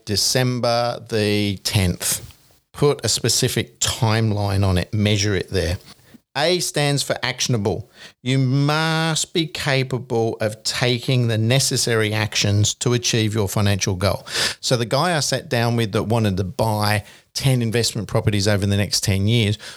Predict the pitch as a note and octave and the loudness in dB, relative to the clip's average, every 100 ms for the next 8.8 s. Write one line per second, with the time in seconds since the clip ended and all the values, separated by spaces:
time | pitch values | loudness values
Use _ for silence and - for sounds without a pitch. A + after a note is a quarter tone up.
0 | - C3 D3 D#3+ - - C3 C#3+ C3 B2 | -6 -2 0 0 0 0 0 0 -2 -2
1 | A2+ A2 G#2+ - B2+ C3+ - - D#3+ D3+ | 0 0 -2 -2 2 2 2 0 0 0
2 | B2+ - A2 G2 - B2 F#2 E2+ - - | -6 -2 0 0 0 0 0 -2 -6 -14
3 | _ _ - - - - A2+ B2+ D3 C3+ | _ _ -2 0 -2 -10 -8 0 0 0
4 | A2 - B2+ B2 B2+ F#2+ F#2+ - - - | -2 -4 -2 -2 -2 0 0 -2 -8 -16
5 | - B2+ F3+ - D#3 C3+ C#3+ C3+ - E3+ | -2 0 0 -2 -6 -2 0 0 -2 -2
6 | D3 - D#3+ F#3 A3+ A#2+ G#2 B2+ E3 C#3 | 0 0 0 -2 0 -2 -2 -4 -2 0
7 | - D3+ D3+ C3+ C#3+ C3 - A#3 - - | 0 0 0 0 0 0 -2 -4 -4 -12
8 | _ _ C3+ C#3 C3 E3 - _ | _ _ 0 0 2 0 -2 _